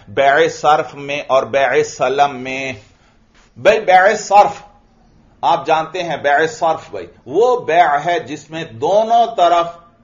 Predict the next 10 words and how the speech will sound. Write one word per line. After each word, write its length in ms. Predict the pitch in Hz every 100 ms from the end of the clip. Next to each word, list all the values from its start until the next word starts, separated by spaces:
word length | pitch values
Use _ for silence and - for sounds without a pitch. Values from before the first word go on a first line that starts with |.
| -
इवज़ैन 640 | 139 147 147 123 147 170 165
जो 120 | 156
हैं 400 | 139 151 151 - - -
वो 840 | 123 160 165 160 160 160 160 -
समन 680 | - - - 156 170 180 175
की 120 | 175 165
जिन्स 420 | 113 139 131 127
में 120 | 117
से 160 | - 98
हों, 180 | -